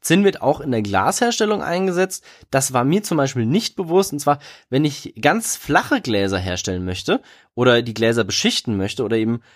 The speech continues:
Hohlgläser beschichten möchte, dann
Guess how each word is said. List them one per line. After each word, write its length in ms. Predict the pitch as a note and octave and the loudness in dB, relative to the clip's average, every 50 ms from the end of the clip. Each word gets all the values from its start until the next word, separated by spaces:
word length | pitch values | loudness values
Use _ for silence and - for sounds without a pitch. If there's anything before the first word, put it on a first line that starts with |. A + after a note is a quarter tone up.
| _ _ _ | _ _ _
Hohlgläser 1300 | - - - D3 F#3+ B3 C#4+ - - - - A2+ G#2+ A2+ A2+ G#2+ G#2 G#2+ G#2+ G#2 G#2+ G#2+ G#2 G#2 G2 - _ _ _ _ _ _ _ - | -16 -6 0 2 4 4 4 2 0 -4 -8 -10 -6 -2 0 2 2 2 2 2 2 2 2 0 -2 -6 _ _ _ _ _ _ _ -8
beschichten 420 | A#2+ - - B2+ A#2 - - G#2+ | -6 -4 -4 -4 -4 -4 -4 -2
möchte, 340 | G#2+ A#2 A#2 - D#3 D#3+ - - - - - - | -2 -2 -2 -2 -4 -4 -6 -8 -20 -12 -2 0
dann 280 | C3+ E3 G3+ A3+ F3+ | 2 2 2 2 0